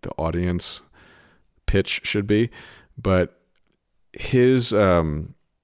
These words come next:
his sort of go-to graphic is this thing that is called the population pyramid, where he shows people by, well, if nobody's familiar, it's sort of hard to explain, you know, just with words,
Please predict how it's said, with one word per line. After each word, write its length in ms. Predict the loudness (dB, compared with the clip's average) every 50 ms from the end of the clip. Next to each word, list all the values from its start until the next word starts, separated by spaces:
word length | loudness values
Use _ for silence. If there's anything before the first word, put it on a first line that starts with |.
| _ _ _ _ -12 -10
his 120 | -6 -2
sort 160 | 0 0 0
of 80 | 0 2
go-to 320 | 2 2 2 2 0 -2
graphic 640 | 0 0 0 0 0 0 0 0 0 0 -2 -4 -14 _ -8
is 380 | -4 -2 -2 -2 -2 -4 -6 -4
this 300 | -4 -4 -4 -4 -6 -4
thing 300 | -4 -2 -2 0 0 0
that 180 | -2 -2 -2 -6 _ _ _ _ _ _ _ _ _ _ _ _ _
is 100 | -12 -8
called 200 | -4 -2 -2 0
the 40 | 2
population 520 | 2 2 2 2 0 0 0 -2 -2 0
pyramid, 400 | 0 0 0 0 -2 -4 -2 -2
where 280 | 0 2 2 0 0 -2 -8 -14 -20 -20 -20 -20 -20 _
he 120 | -6 -4 -4
shows 300 | 0 2 4 4 2 2
people 460 | 2 0 0 2 2 2 2 0 -2 -6 _ _ _ _ _ _ _ _ _ _ _ -10
by, 720 | -4 0 2 2 4 4 4 4 4 4 4 4 4 2 0 0
well, 380 | 0 0 2 4 4 2 2 0 -4
if 140 | -6 -6 -6 -8 -4 -2
nobody's 320 | 0 0 2 2 0 0
familiar, 320 | 0 -2 -2 0 0 0 0
it's 120 | 0 0 0
sort 120 | 0 0
of 60 | 2
hard 180 | 0 0 -2 -2
to 60 | -4
explain, 640 | -6 -8 -8 -8 -8 -4 -2 -2 -2 0 0 0 -2
you 580 | -2 -4 -8 -14 _ _ _ _ _ _ _ -16
know, 60 | -8
just 200 | -4 0 2 2
with 140 | 2 2 2
words, 500 | 2 2 4 4 2 2 0 -2 -4